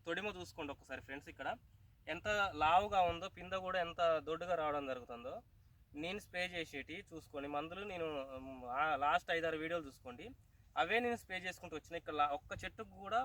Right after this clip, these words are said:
పండు పూత అనేది లేదు, కంప్లీట్గా మొత్తం బాగానే ఉంది. ఒక్క కూడా, ఒక్కటి కూడా నాకు మొగ్గ రాలట్లేదు.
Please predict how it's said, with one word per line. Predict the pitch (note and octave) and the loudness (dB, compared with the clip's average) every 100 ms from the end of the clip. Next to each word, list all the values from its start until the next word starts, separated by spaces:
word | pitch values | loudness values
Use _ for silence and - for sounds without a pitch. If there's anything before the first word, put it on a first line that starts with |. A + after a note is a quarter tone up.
| B3+ D#3+ | 0 -2
పండు | E3+ G3+ | -2 -4
పూత | F3+ E3+ | -10 -8
అనేది | D3+ D3+ F#3 | -6 -6 -10
లేదు, | C3 B2+ A#2+ - - - - | -12 -14 -18 -20 -20 -20 -10
కంప్లీట్గా | C#3+ - E3+ F#3+ G3 C#4 - - - - - | -8 -8 -8 -8 -8 -10 -8 -12 -12 -18 -12
మొత్తం | - - G#3+ | -12 -8 0
బాగానే | E3+ D3+ B2 | 2 2 0
ఉంది. | A#2+ | -8
ఒక్క | C#3+ F#3 | -6 -4
కూడా, | F3+ F3+ | -2 -2
ఒక్కటి | - - G3 | -4 -2 -2
కూడా | F#3+ F3+ | -2 -2
నాకు | G#3+ G3 D#3 | 0 0 2
మొగ్గ | D#3 F3 G3 | 0 2 4
రాలట్లేదు. | F#3 G#3 G3 E3 - | 4 4 4 2 0